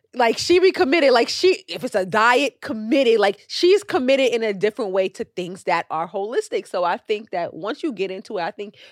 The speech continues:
because you like it and you're dedicated to it, you will really be like,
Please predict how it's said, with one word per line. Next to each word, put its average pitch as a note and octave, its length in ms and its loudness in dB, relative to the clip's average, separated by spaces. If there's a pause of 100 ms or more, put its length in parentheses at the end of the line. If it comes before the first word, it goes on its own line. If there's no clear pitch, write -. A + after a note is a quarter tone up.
because A3 360 -6
you E3+ 140 -12
like D#3 320 -8
it C4+ 200 -12 (200)
and F#3 180 -10
you're E3 120 -8
dedicated F#3 640 -6
to A#3+ 160 -12
it, A3+ 60 -12
you F#3+ 140 -14
will F3 140 -8
really E3+ 240 -6
be D#3+ 100 -14
like, C#3+ 200 -12